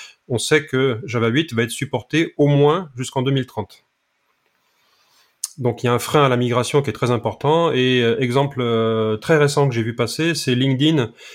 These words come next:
qui a sorti un blog post il y a, euh, il y a pas longtemps disant : « Ah, euh,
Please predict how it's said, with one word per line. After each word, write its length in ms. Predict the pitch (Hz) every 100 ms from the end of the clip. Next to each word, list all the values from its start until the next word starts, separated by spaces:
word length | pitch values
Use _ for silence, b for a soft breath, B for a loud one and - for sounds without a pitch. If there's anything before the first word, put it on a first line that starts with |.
| B _
qui 160 | 123
a 60 | 123
sorti 300 | 131 123 135
un 60 | 117
blog 180 | 127
post 320 | - 139 - -
il 40 |
y 20 |
a, 60 | 113
euh, 520 | 113 110 104 104 104
il 60 | 107
y 40 |
a 40 | 110
pas 120 | 113
longtemps 300 | 110 107 156
disant : « 340 | 127 120 139
Ah, 200 | 135 240 180
euh, 220 | 117 110